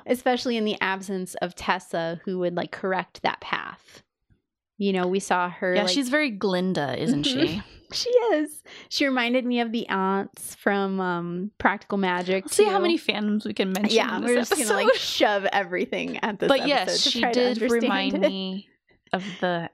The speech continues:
Speaker 2: ants from
Speaker 1: Yeah.
Speaker 2: that.
Speaker 1: How she, like, always had the tea in her house, like, was a l-, kind of messy and, like, crazy, but also, like, not, you know?
Speaker 2: She's the Practical Magic ants if they rode motorcycles.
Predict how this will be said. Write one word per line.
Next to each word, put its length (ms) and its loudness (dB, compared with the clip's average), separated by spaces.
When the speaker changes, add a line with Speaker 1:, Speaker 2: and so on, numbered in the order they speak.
Speaker 2:
ants 340 -2
from 240 2
Speaker 1:
Yeah. 60 0
Speaker 2:
that. 360 -2
Speaker 1:
How 140 0
she, 180 -6
like, 200 0
always 200 2
had 180 -4
the 100 -2
tea 640 2
in 100 2
her 180 2
house, 520 0
like, 260 0
was 140 2
a 40 4
l-, 280 -2
kind 220 2
of 60 2
messy 440 0
and, 100 2
like, 140 -2
crazy, 400 0
but 140 2
also, 280 2
like, 220 0
not, 560 0
you 120 -2
know? 380 0
Speaker 2:
She's 240 -2
the 80 -8
Practical 460 0
Magic 420 -2
ants 480 -4
if 140 -4
they 100 0
rode 220 0
motorcycles. 760 -6